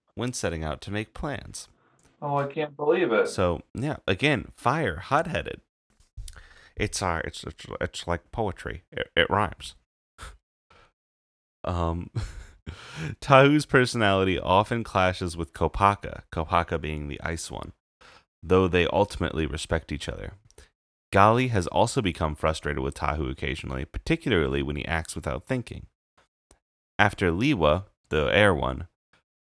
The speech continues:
Speaker 1: was freed from the effects of the Krana,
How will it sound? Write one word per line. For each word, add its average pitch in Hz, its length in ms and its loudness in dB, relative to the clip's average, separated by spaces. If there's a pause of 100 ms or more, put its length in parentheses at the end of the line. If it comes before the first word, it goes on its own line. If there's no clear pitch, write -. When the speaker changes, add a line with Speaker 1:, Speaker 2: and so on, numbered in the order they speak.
Speaker 1:
was - 180 0
freed 117 400 0
from 113 140 0
the 85 100 4
effects 87 420 2
of 80 140 -6
the 76 80 -4
Krana, 101 800 -2